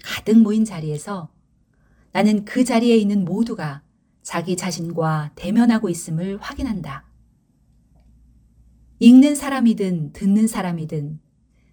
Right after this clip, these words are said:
내성적 성향이든 외향적 성향이든 그런 것과 무관하게 적어도 그 순간만큼은 모두가 아득한 고요 속에 놓인다. 무대 위를 제외한 모든 빛이 거둬진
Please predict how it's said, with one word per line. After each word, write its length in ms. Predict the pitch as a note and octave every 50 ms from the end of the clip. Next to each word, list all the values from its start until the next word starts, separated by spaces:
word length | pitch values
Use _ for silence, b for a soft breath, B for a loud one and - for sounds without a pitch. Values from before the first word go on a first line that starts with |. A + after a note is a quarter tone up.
| _
내성적 560 | - E3 D#3+ E3 E3 F#3 F3+ F3+ F3+ G#3 G3+
성향이든 840 | - - A3 G#3 G#3 G#3 G3 F#3 F3 E3 D#3+ B3 A#3+ F#3 D#3+ D#3 B B B B B
외향적 540 | A3 G#3+ B3+ C#4+ D#4 D4+ D4+ D4 D4+ D4 -
성향이든 680 | - C#4+ C#4 C#4+ C#4 A3 F#3 D#3+ E3 E3 D3+ D3 D3 b b b b b b -
그런 180 | A3 A#3+ B3 A#3
것과 440 | A3+ A3 - - - G3 F#3+ G3
무관하게 840 | F#3+ F3+ F#3 G#3+ A#3 C4+ C4+ A#3 A3+ G3+ - - F3+ E3 C#3+ - _ _ _ _ _ _ _ _ _ _
적어도 320 | - - G3+ F#3 G3 G3+ G3+
그 220 | - - B3 C4
순간만큼은 960 | B3+ - D4+ D#4+ D#4 D#4+ D#4+ C#4+ A#3 G3+ G3+ - - F#3 F#3 F#3 F#3 F3 E3 B B B B _
모두가 580 | F3 F3 F#3 G3+ - G3 - F3+ F#3 F3+ - -
아득한 840 | - - F#3 - G3+ G3+ G#3+ - - - F#3 F3 F3 D#3+ D#3+ D#3 E3 - -
고요 260 | - - G#3+ A3+ G#3+
속에 340 | G#3 - F3+ E3+ - F3 D#3+
놓인다. 580 | D#3+ F3 F#3+ F#3+ F#3+ F#3 D#3 - B2+ - - _ _ _ _ _ _ _ _ _ _ _ _ _ _ _ _ _ _ _ _ _ _ _ _ _ _ - - - - - _ _
무대 480 | - - A3 A#3 A#3 C4+ C4 C4+ C4 A#3
위를 320 | A#3+ A#3+ B3 B3 B3+ B3+
제외한 680 | B3 - - G3+ G#3 G3+ G3+ G3 G3+ G3 F#3+ F3+ F3+
모든 380 | D#3+ F3 F#3+ G#3+ A#3 C4+ C4 B3
빛이 400 | A#3 A#3 - - - A3+ A3 A3
거둬진 800 | A3 - G3 - G3+ F#3+ F3+ - F3+ F3 E3+ D#3+ D#3 D3 D#3